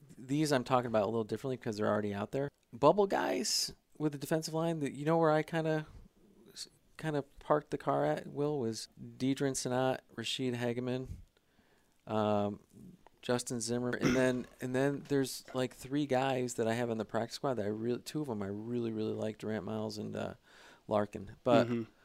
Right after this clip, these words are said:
Speaker 2: I've got a staff for you for Zimmer. You ready for this?
Speaker 1: Yeah, hit me with it. He's, he's such a, I, I like that guy.
Speaker 2: He was the, uh, fourth highest graded pass rusher this preseason per P F F.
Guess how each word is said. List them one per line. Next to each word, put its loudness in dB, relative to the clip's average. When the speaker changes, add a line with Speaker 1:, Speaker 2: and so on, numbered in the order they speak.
Speaker 2:
I've 4
got 10
a 4
staff 6
for 4
you 6
for -4
Zimmer. 2
You -2
ready 2
for -2
this? -2
Speaker 1:
Yeah, 2
hit -4
me -2
with -2
it. -12
He's, -2
he's -8
such -4
a, -6
I, -12
I -8
like -10
that -16
guy. -18
Speaker 2:
He 4
was 10
the, 6
uh, 8
fourth 10
highest 6
graded 2
pass 10
rusher 10
this 8
preseason 2
per 6
P 0
F -2
F. -4